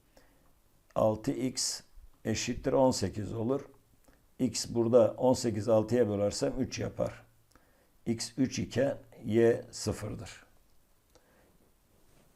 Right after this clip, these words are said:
Burada da şöyle yapmıştık. Eksi üç y eşittir on sekiz olmuştu. Altı x,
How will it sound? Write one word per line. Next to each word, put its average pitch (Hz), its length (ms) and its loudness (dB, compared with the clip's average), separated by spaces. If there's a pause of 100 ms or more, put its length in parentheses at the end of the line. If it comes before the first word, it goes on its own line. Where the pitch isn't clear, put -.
(340)
Burada 127 280 2
da 139 80 6
şöyle 139 300 6
yapmıştık. - 760 -2 (340)
Eksi 104 360 -2
üç 117 300 -2
y 120 300 2 (440)
eşittir 107 580 -4 (540)
on 110 160 4
sekiz 110 400 -6
olmuştu. 110 560 -4
Altı 101 280 2
x, - 260 -8